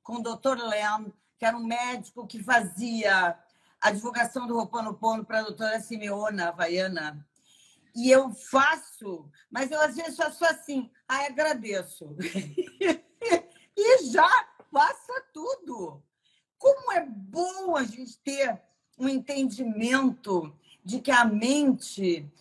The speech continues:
uma, mede-se as pessoas da cabeça para cima, pelo que almeja na vida. Pe-,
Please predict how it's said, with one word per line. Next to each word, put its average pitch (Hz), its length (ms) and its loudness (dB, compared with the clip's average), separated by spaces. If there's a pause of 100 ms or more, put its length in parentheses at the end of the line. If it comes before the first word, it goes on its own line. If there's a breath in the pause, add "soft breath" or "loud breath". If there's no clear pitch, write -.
(140)
uma, 247 280 -2
mede-se 277 720 2
as 269 200 -2
pessoas 214 1120 0 (280)
da 254 220 -2
cabeça 262 680 -8
para 254 340 -8
cima, 202 680 -6 (520)
pelo 247 260 -4
que 262 120 0
almeja 262 800 2
na 208 160 -6
vida. 175 680 -8 (540)
Pe-, 269 180 -12